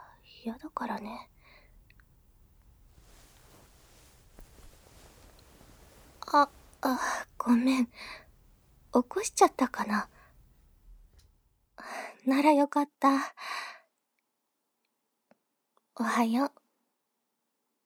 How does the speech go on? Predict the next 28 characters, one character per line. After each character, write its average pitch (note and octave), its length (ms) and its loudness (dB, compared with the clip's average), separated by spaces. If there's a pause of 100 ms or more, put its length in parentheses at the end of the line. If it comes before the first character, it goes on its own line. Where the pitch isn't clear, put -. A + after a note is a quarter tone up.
(600)
う。 D4 60 0
う D4+ 320 2
ん。 G#3 100 -6 (520)
い A3+ 140 -4
つ C#4 140 0
の F4 100 4
間 F4+ 140 2
に F4 160 0
か D#4 400 0
寝 A3 260 -10
ち - 140 -4
ゃ - 20 -2
っ A#3 60 -6
て E4+ 140 -4
た D#4+ 120 -2
ね。 D4 320 -4 (3500)
え？ G#3+ 60 -10 (1080)
そ - 320 -8
ん D#4 120 0
な A4 100 -4
こ C5 140 2
と - 120 -4
言 A#3+ 100 0
っ - 20 -18 (100)
た A4+ 80 -4
っ - 100 -6
け A4 140 4
な？ C4+ 480 2